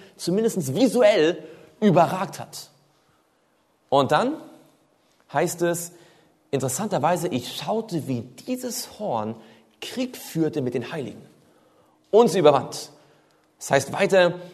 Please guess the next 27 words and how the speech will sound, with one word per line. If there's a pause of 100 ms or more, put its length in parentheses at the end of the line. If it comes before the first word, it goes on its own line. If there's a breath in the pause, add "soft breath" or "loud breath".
dass
es
verschieden
sein
würde. (160)
Und
wie
gesagt,
diese
drei
Könige
erniedrigen
würde. (640 soft breath)
Es
wird
freche
Reden
gegen
den
Höchsten
führen. (500 loud breath)
Es
wird
Zeiten
und
Gesetz
ändern.